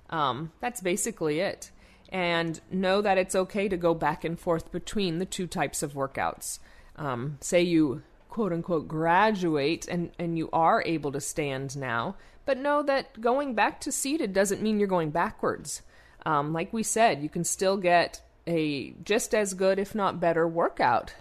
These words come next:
seated. So don't let it, um, get in your head that you have to stay in a standing position to do all of your workouts once you start standing. Switch it up, feel the difference, um, keep the intensity high no matter what you're doing, and always just be safe.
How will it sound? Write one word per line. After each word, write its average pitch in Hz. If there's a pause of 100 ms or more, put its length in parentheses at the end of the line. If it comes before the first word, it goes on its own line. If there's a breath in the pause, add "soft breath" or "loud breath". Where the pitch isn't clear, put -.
(160)
seated. 156 (200)
So 180 (320 loud breath)
don't 196
let 208
it, 214
um, 170 (260)
get 202
in 202
your 196
head 170
that -
you 180
have 165
to 156 (400 loud breath)
stay 160 (140)
in 175
a 160
standing 160
position 147
to -
do 151
all 139
of 139
your 135
workouts 131
once 151
you 147
start -
standing. 131 (260)
Switch -
it 202
up, 156
feel 170
the 190
difference, 151 (340 soft breath)
um, 147
keep -
the 190
intensity 202
high 170
no 170
matter 156
what 156
you're 185
doing, 160
and 170
always 160
just -
be 180
safe. -